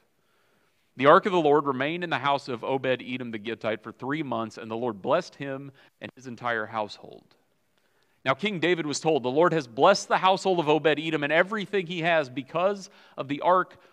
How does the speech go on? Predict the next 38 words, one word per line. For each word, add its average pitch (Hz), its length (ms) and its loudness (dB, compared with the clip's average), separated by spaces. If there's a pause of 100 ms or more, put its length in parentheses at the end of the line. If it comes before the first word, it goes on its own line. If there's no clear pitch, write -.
(100)
of 127 220 0
God." 95 720 -2 (1040)
So 143 140 -4
David 160 280 2
went 156 200 -4
to 151 60 -14
bring 156 260 -4
up 147 120 0
the 139 120 -4
ark 127 200 0
of 113 120 -10
God 113 260 0
from 143 220 -4
the 165 80 -4
house 143 260 -6
of 110 100 -12
Obed-Edom 101 600 -8
to 160 200 -12
the 165 100 -8
city 135 320 -10
of 107 180 -12
David 104 300 -8
with 101 220 -14
rejoicing. 98 720 -16 (1200)
When 123 160 -6
those 175 240 2
who 180 100 -4
were 147 120 0
carrying 165 340 -4
the 139 100 -4
ark 139 220 0
of 139 80 -12
the 127 40 -8
Lord 113 300 -6
had 110 120 -16
taken 120 280 -10
six - 320 -12
steps, - 640 -6